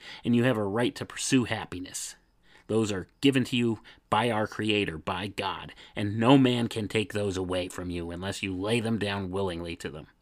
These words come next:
And these people are trying to take that from you. Don't give it up. Stand up, be strong.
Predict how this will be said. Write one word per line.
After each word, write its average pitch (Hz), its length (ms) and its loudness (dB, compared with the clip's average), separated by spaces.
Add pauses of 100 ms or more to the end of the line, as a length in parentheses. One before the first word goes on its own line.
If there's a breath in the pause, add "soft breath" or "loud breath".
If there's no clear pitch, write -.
(400 soft breath)
And 104 120 -2
these 110 200 2
people 110 340 0
are 98 60 -4
trying 107 340 -2
to 90 80 -10
take - 360 -8
that 110 220 -6
from 92 300 -2
you. 87 240 -14 (480 loud breath)
Don't 117 300 2
give 107 160 0
it 92 120 -2
up. - 240 -8 (580 soft breath)
Stand 113 380 2
up, 104 180 0 (200)
be 110 160 0
strong. 85 600 -4